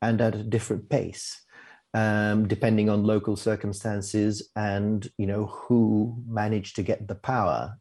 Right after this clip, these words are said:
in, in, in, in that way. So in, in, in that place, um,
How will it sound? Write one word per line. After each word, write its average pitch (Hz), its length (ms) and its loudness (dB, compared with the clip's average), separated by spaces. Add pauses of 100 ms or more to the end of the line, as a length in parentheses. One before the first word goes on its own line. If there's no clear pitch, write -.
in, 95 360 -2
in, 95 400 -2
in, 98 560 -2
in 101 100 -2
that 90 180 0
way. 95 200 0
So 107 260 0 (300)
in, 110 100 6
in, 101 280 2
in 104 200 2
that 101 240 0
place, 95 480 -4 (460)
um, 104 460 4